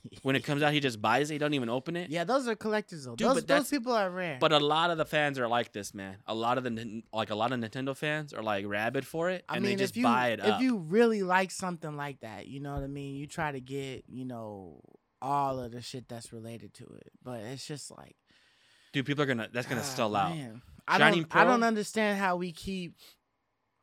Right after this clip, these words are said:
Speaker 2: freaking rewarding, like, laziness.
Speaker 1: We
Speaker 2: Like,
Speaker 1: do.
Speaker 2: you didn't add anything extra to it.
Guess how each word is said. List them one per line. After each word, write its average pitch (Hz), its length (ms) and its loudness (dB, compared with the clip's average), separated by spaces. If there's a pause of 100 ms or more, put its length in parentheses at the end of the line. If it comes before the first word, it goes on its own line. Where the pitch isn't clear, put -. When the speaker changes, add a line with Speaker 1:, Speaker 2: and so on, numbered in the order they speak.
Speaker 2:
freaking 165 500 -4
rewarding, 143 1080 0 (560)
like, 113 240 -10
laziness. 127 680 -8 (320)
Speaker 1:
We 107 100 -14
Speaker 2:
Like, 147 240 -4
Speaker 1:
do. 170 80 -8
Speaker 2:
you 208 80 0
didn't 202 300 0 (100)
add 175 380 0 (180)
anything 190 800 -2
extra 185 360 -8
to 123 260 -12
it. - 100 -16